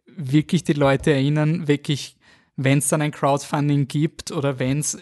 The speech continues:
die Möglichkeit, wenn ihr die Möglichkeit seht, dass auch die Kinos zu unterstützen, überlegt's es euch, weil es ist gerade jetzt profitieren halt die großen, fetten Dinge, die halt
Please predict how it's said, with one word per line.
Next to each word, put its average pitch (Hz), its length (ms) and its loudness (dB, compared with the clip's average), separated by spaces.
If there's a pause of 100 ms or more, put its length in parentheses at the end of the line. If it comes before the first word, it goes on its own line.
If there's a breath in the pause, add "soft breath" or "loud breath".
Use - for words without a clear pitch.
die 170 220 -6
Möglichkeit, 147 580 -2
wenn 139 140 -2
ihr 139 100 -4
die 147 80 -2
Möglichkeit 139 420 -2
seht, 139 280 -2
dass - 280 -2
auch 139 160 -4
die - 140 -10
Kinos 156 460 -2
zu 156 80 -2
unterstützen, 139 600 -6
überlegt's 135 640 -2
es 139 140 -6
euch, 127 280 -6
weil 127 140 -4
es 127 160 -4
ist - 380 0 (580 loud breath)
gerade 135 400 2
jetzt 135 680 0 (340)
profitieren 143 680 0
halt 135 340 0
die 151 180 -2
großen, 143 640 -4
fetten 143 520 -4
Dinge, 143 280 2
die 135 200 -2
halt 131 260 -2